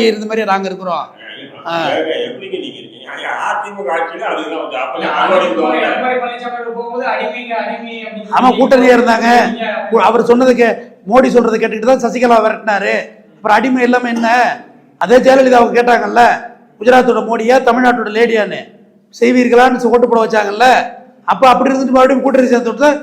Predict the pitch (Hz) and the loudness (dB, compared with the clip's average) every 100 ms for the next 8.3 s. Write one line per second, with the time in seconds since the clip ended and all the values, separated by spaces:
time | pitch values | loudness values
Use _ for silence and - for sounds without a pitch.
0 | - - - - - - _ 214 254 247 | -10 -8 -8 -8 -18 -20 _ 2 4 4
1 | 226 226 240 247 233 196 196 240 190 208 | 6 4 6 2 2 0 4 6 4 -2
2 | 196 185 175 170 151 202 226 240 233 226 | -8 -10 -10 -8 -8 -8 -6 -4 -4 -8
3 | 220 202 226 240 214 208 202 226 226 214 | -6 -6 -4 -6 -8 -10 -8 -8 -8 -10
4 | 202 214 208 208 202 202 202 196 185 220 | -10 -10 -6 -6 -6 -8 -10 -10 -12 -10
5 | 226 214 - 180 214 202 196 220 220 214 | -8 -8 -10 -12 -12 -12 -12 -14 -14 -14
6 | 202 202 - 202 202 208 202 185 190 190 | -12 -14 -14 -16 -12 -10 -10 -12 -16 -14
7 | 175 190 214 208 196 180 180 180 180 160 | -16 -14 -14 -14 -14 -16 -16 -18 -18 -18
8 | 170 175 170 | -18 -18 -12